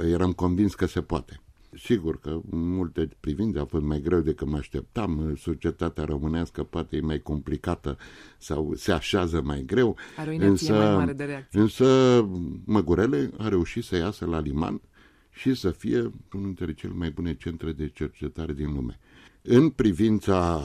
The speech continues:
Speaker 1: uh, noi infrastructurii, um, um, să zicem, am câștigat o cupă națională, deci eram în campionatul național, eram, uh, institut național de referință, cu rezultate frumoase, la nivel de institut național.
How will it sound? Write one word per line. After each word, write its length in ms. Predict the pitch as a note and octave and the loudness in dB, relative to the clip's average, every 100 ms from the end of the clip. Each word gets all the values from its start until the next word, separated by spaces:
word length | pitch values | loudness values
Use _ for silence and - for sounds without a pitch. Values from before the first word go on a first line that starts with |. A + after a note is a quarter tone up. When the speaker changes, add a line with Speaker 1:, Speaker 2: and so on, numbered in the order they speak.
| D#2 - | -6 -8
Speaker 1:
uh, 100 | D#2+ D2+ | -4 -2
noi 240 | D2+ F#2 | 2 4
infrastructurii, 1120 | G#2 G2 E2 E2+ D#2 - C#2 - - D#3 D3+ | 6 6 2 -2 -4 -6 -10 -6 0 2 4
um, 220 | B2 G#2 - - - _ - G2 | 2 0 -2 -8 -20 _ -4 2
um, 460 | F#2+ F2+ E2 D#2 - _ _ _ _ _ _ _ _ _ _ | 4 4 4 2 -4 _ _ _ _ _ _ _ _ _ _
să 180 | - A#2 | 4 4
zicem, 500 | A2+ C3 C#3+ B2 A#2+ | 4 2 6 4 4
am 180 | A2+ G#2+ | 2 2
câștigat 600 | - G2+ - F#2 A#2+ A#2+ | 2 -4 -4 -2 0 2
o 100 | G2 | 0
cupă 400 | - G2 F2+ F#2+ | 0 -4 -2 0
națională, 960 | D#2 D2+ - D2 C#2 C2+ C2+ C#2+ D2+ G2 - | 0 -2 -4 -4 -4 -6 -8 -8 -8 -8 -6
deci 200 | D#2 - | -6 -2
eram 240 | E2 F2+ | 0 0
în 100 | F#2 | 0
campionatul 720 | - D2+ C#2+ D2+ E2+ F2 F2 | -2 -4 -2 -4 -2 -2 -2
național, 640 | D2 C#2+ C2+ B1 E2+ G2 | -2 -6 -10 -8 -6 -4
eram, 400 | D#2+ D2+ F2+ F2 | -4 -4 -2 0
uh, 220 | E2+ D#2 D2+ | 0 -2 -2
institut 500 | D2 - D2 F2+ E2 | -4 -6 -8 -2 -2
național 800 | D2 - C2 G#1+ A2+ A#2+ D#2 D2 | -4 -6 -8 -6 -4 -2 -4 -6
de 140 | - | -2
referință, 760 | G2 D#2 D#2 D2 B2+ C3+ - F#2 | -2 -2 -4 0 0 0 0 -2
cu 220 | - - | -2 0
rezultate 600 | G#2 D#2+ F2+ E2 G2+ E2 | 2 2 0 0 -2 -2
frumoase, 500 | D#2+ F2 G#2+ A#2+ A2+ - - - - | -4 -2 -4 -2 -4 -8 -14 -20 -12
la 260 | - F#2 B2+ | 0 4 6
nivel 440 | C3+ A2 E2 A#2 G2 | 6 6 4 0 2
de 80 | |
institut 500 | G2 E2+ - E2+ G2+ | 2 2 -2 -4 -4
național. 600 | F2+ E2 - D#2+ D2+ C2 | -2 -2 -2 -4 -4 -6